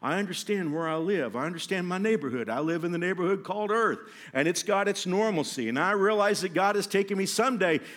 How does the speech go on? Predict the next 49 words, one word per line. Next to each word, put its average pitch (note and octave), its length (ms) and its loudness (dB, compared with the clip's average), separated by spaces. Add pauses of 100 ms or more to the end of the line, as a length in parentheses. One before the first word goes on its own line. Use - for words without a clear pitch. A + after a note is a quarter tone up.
(140)
to F#3+ 100 4
a F3 60 2
place G3+ 340 2
where F3 120 4
I F3 100 4
will E3 140 0
never A3+ 360 4
experience F#3+ 520 -2
the F3 100 -4
painful F#3+ 440 -2
normalcies F3 600 0
of D3 100 0
Earth, F3 320 2 (600)
but A#3+ 120 4
I'm C#4+ 120 6
all D4+ 120 6
right D4+ 240 4
with - 180 0
that. C3 360 0 (560)
I'm B3+ 220 6
all D4 160 8
right D4+ 260 6
with - 180 -8
that. A#2 300 -8 (540)
That's A#3+ 200 4
just C4 240 2
the B3+ 80 4
relationship. B3 720 4
That's F#3+ 200 4
just E3+ 220 -6
where B3 140 4
I B3+ 140 4
am C4 320 4
right C#3+ 220 2
now. F#2+ 420 -2 (680)
And D3+ 140 0
I'm F#3 160 2
all F3 100 2
right C#3 240 0
with B2 120 -10
that A#2+ 160 -6
dichotomy, A#2+ 560 -4
and G#2+ 100 -2
I C3+ 100 0
will C#3+ 120 -2
not D3 260 0
lose E3 200 -2
my D3 140 -4
faith G2+ 400 -8